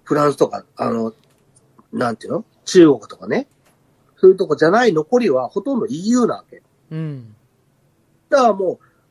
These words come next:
Speaker 1: う、数で言ったらこっちの方が多いんだよ。
Speaker 2: うん。
Speaker 1: で、他の先進国のイーユーじゃない国は、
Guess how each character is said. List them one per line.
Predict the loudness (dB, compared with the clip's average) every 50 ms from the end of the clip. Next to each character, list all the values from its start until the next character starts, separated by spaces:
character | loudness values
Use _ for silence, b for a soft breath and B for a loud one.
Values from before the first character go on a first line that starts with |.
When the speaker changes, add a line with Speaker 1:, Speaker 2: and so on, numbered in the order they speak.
| _ _ _ _ -20
Speaker 1:
う、 | -14 _
数 | -2 -2 -2 -2 -6 -8
で | -8
言 | -8 -6
っ | -8
た | -10
ら | -10 -8
こ | -12
っ | -12
ち | -6
の | -4 -2 0
方 | 0 0
が | 2 2 2
多 | 2 0
い | -4 -8
ん | -12
だ | -16 -20
よ。 | _ _ _ _ _ -16
Speaker 2:
う | -14
ん。 | -14 -14 -14 -16 -20 -20 _ _ _ _ _ _ _ _ _ _ _ _ _ _ _ _ _ _ _ _ _ _ _ _ _ _ _ _ _ -10
Speaker 1:
で、 | -8 -4 -2 -2 -2 -2 -6 _ b b b b b b b _ _ _ _ _ _ _ _ _
他 | 2 2 2 2 0 -2
の | -2 -2 -2 -2 -4 -8 -10 _ _ _ _ _ _ _
先 | -4 -2 -2 -2 -2 -6
進 | -6 -6 -6 -6 -6
国 | -8 -10 -10 -8 -4
の | 0 0 0 0 -2 -8 _ _ _ -4
イ | -2 -2 0
ー |
ユ | 0 -2 -2
ー | -2
じ | -2 -2
ゃ | -2
な | -2 -4
い | -4 -6
国 | -6 -8 -8 -6 -6 -6 -4
は、 | -2 0 0 0 -2 -4